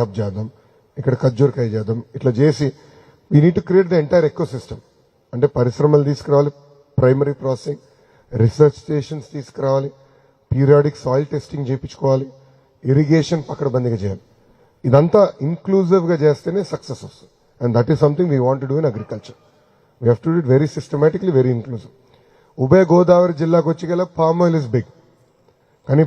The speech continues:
పామ్ ఆయిల్ రైతులు కూడా ఒక సంక్షోభంలో ఉన్నారు ఈరోజు. But ఇంకో పక్కన మనం పామ్ ఆయిల్ ఇంపోర్ట్ చేసుకుంటున్నాం. So సపోర్ట్స్ మన అంటే కేంద్రంలో regulations are not correct. So ఇన్ఫ్లేషన్ వచ్చే గల ఇంపోర్ట్ డ్యూటీ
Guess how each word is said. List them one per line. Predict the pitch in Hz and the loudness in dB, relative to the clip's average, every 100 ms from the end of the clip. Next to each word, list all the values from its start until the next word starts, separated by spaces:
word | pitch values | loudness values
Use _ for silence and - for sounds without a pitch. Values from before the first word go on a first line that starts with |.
| - 131 | 0 0
పామ్ | 135 170 | 2 4
ఆయిల్ | 180 175 165 | 2 2 0
రైతులు | 165 170 170 | -2 -2 -2
కూడా | 185 | -2
ఒక | 180 135 | -4 -10
సంక్షోభంలో | 147 139 156 147 139 123 | -12 -4 0 0 0 0
ఉన్నారు | 123 104 | -2 -4
ఈరోజు. | 101 - _ _ _ _ _ _ _ _ _ _ _ _ 202 | -8 -16 _ _ _ _ _ _ _ _ _ _ _ _ 0
But | 170 190 170 | 2 2 2
ఇంకో | 175 185 | 2 2
పక్కన | 185 202 196 | 0 0 -2
మనం | 180 156 | -2 -2
పామ్ | 151 165 | -2 2
ఆయిల్ | 170 151 | 2 0
ఇంపోర్ట్ | 135 147 110 | -2 -6 -6
చేసుకుంటున్నాం. | 117 - 117 - 110 _ _ _ _ _ _ _ _ _ _ | -12 -12 -20 -20 -20 _ _ _ _ _ _ _ _ _ _
So | - 151 | -2 0
సపోర్ట్స్ | 156 - 190 - 131 | 0 0 -4 -4 -4
మన | 143 143 - - _ _ - | 0 0 0 -12 _ _ -10
అంటే | 135 170 - _ - | -4 -4 -4 _ 0
కేంద్రంలో | 147 175 180 190 185 147 | 2 2 4 4 6 4
regulations | 156 202 190 185 143 | 4 4 2 -2 -6
are | 135 | -4
not | 139 - | -6 -8
correct. | 156 - - _ _ _ _ _ _ _ - | -14 -14 -20 _ _ _ _ _ _ _ 0
So | 151 - - 143 | 0 0 -6 -6
ఇన్ఫ్లేషన్ | 156 190 180 175 | -2 0 2 0
వచ్చే | 165 185 165 | 0 0 2
గల | 165 165 - - _ _ _ - | 2 0 -6 -20 _ _ _ -4
ఇంపోర్ట్ | 156 151 185 156 | -2 2 2 2
డ్యూటీ | 165 | 0